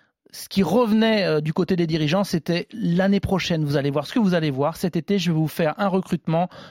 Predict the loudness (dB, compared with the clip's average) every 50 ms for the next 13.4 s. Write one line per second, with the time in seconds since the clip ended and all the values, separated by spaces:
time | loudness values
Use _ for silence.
0 | -10 -4 -2 0 0 2 2 0 0 -2 -6 -12 -20 -20 -16 -6 -4 -2 0 0
1 | 0 -2 -2 -4 -8 -4 0 2 2 2 2 2 2 2 2 2 0 0 -2 0
2 | 2 0 0 2 0 0 -2 -2 -6 -8 -6 -2 -2 -2 -2 -2 -4 -2 -2 -4
3 | -2 0 0 -2 0 0 -4 -4 -4 -4 -4 -2 -4 -2 -2 0 0 0 0 -2
4 | -4 -10 -8 -4 0 2 2 4 4 4 4 2 2 0 0 0 0 2 2 2
5 | 2 2 2 2 2 2 0 0 0 0 0 0 2 0 -2 -2 0 0 0 2
6 | 0 0 -2 -4 -4 -2 -2 -2 -2 -2 -2 -2 -2 -4 -4 -2 0 0 2 2
7 | 0 0 -2 -4 -8 -14 -10 -4 -2 0 2 2 2 2 2 0 0 0 -2 -2
8 | 0 0 2 2 2 2 0 -2 -6 -14 -20 -14 _ -2 0 0 0 0 0 0
9 | 0 2 2 2 0 -4 -2 0 2 2 2 2 2 2 0 0 0 0 0 0
10 | -2 -4 -2 -2 0 0 0 -2 -2 -2 -4 -4 -4 -2 -2 0 0 0 0 -2
11 | -2 -2 -2 -2 0 0 0 0 2 2 0 0 0 -2 -4 -4 -2 -2 -2 -2
12 | 0 0 0 0 0 -2 -2 -2 -2 -2 -2 0 0 0 0 0 0 0 -2 -2
13 | -2 -4 -4 -2 0 0 0 0